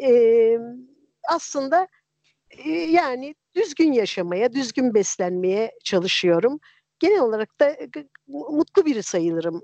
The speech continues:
Ee, e, bir doğamdan gelen de biraz neşeli bir ş-, şeyim var. O gerçekten doğanın insana bahşettiği de bir şey.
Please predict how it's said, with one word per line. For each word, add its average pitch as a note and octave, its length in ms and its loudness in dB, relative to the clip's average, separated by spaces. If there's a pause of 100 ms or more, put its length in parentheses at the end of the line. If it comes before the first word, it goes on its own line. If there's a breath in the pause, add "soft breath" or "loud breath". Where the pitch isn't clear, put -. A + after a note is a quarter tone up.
(140)
Ee, F#3 580 -2 (100)
e, A#3 240 0
bir C#4 260 -4 (460 loud breath)
doğamdan D4 460 0
gelen A#3+ 360 -2
de A#3 100 0
biraz A#3 360 0
neşeli A3+ 360 0
bir A3+ 260 -2
ş-, - 280 -8 (100)
şeyim G#3+ 400 -2
var. F3 220 -2 (300 soft breath)
O C4 180 2
gerçekten A#3+ 640 -4
doğanın A3 320 0
insana G#3+ 400 -4
bahşettiği F#3+ 600 -4
de E3 120 0
bir E3+ 40 -6
şey. E3 280 0